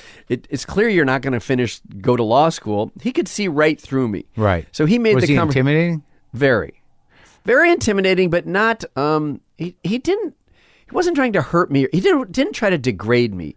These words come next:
Speaker 1: but
Speaker 2: Yeah.
Speaker 1: he was intimidating in his presence.
Speaker 2: Well, I think, and also at th-, th-, that generation, I imagine you as well, in your, your mind, is that if someone's doing even a small job in show business,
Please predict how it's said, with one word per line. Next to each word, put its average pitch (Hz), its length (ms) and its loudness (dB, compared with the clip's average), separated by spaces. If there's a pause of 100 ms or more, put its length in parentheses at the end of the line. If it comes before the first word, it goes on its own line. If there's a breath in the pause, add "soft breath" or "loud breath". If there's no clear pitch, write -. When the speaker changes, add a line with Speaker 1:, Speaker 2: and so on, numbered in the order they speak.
(160)
Speaker 1:
but 120 100 -2
Speaker 2:
Yeah. 98 100 4
Speaker 1:
he 135 100 2
was 131 160 -2
intimidating 127 800 -2
in 101 80 -6
his 92 160 -8
presence. 85 600 -8
Speaker 2:
Well, 185 240 2
I 185 100 2
think, 202 220 -2
and 170 120 2
also 160 300 2
at 139 160 2
th-, 135 220 -2
th-, 147 260 2
that 147 220 2
generation, 139 480 2
I 139 40 2
imagine 131 400 2
you 143 240 4
as 110 100 0
well, 139 360 2
in 123 180 0
your, 180 340 2
your 147 280 2
mind, 120 380 2
is 117 120 -2
that 131 180 0 (220 loud breath)
if 123 100 -4
someone's 220 380 2
doing 165 360 2
even 160 220 0
a 131 60 0
small 185 360 2
job 160 300 2
in 127 80 -4
show 151 280 0
business, 107 460 -4